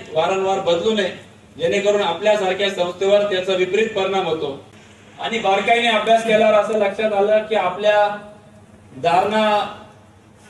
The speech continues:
समूहावर असेल किंवा आपल्या भागामध्ये असेल, साधारणपणे पंच्याहत्तरहून अधिक पिण्याच्या पाण्याच्या योजना आहे.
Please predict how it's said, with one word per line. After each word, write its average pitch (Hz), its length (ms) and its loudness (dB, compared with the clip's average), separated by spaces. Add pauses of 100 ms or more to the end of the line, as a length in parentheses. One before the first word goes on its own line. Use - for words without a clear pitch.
(160)
समूहावर 202 500 2
असेल 202 400 2
किंवा 202 260 4 (440)
आपल्या 208 300 0 (380)
भागामध्ये 202 500 2
असेल, 170 360 -2 (520)
साधारणपणे 214 880 2 (800)
पंच्याहत्तरहून 220 680 2
अधिक 214 400 0
पिण्याच्या 214 800 -2
पाण्याच्या 202 500 0
योजना 196 380 2
आहे. 156 220 0